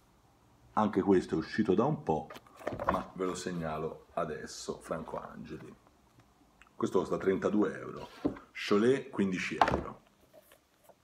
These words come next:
E poi, immancabile, il nono volume,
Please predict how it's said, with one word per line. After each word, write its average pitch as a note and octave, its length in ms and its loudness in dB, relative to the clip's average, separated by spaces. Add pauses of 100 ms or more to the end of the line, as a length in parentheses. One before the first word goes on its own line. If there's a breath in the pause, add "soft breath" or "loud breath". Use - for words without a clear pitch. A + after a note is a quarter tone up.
(880)
E A#2 120 4
poi, F#3+ 460 4 (640)
immancabile, C3 1200 8 (800 soft breath)
il G2 200 6
nono G2 640 8
volume, C#3 720 6